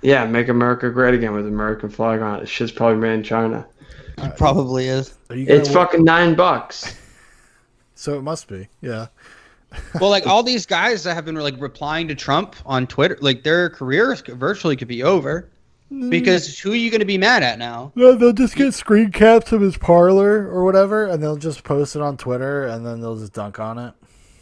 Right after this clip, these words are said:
Speaker 2: Yeah, but that's the thing. They can't. They won't allow it on there, will they?
Speaker 3: Sh-, w-, if, if, uh, the right people are posting it, I'm sure they will.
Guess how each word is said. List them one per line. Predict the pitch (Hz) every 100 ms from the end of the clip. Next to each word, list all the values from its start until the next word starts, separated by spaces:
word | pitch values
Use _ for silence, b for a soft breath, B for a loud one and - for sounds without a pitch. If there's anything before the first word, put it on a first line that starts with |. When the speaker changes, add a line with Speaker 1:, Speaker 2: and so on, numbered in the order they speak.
| b b b b b b b
Speaker 2:
Yeah, | 165 214
but | 190
that's | 170 143
the |
thing. | 160 208
They | 151 139
can't. | - 170
They | 135 151
won't | 170
allow | 160 135 131 127 170
it | 233
on | 127 123
there, | 123
will | 123 127
they? | 156 196 - _
Speaker 3:
Sh-, | -
w-, | 139 135 160
if, | 160 - 147
if, | 160 135
uh, | 165 156 139
the | 127
right | 131 160 -
people | 156 190 196 147
are |
posting | 113 120 113 - 117
it, |
I'm | 117 110
sure | 120 113
they | 113
will. | 117 147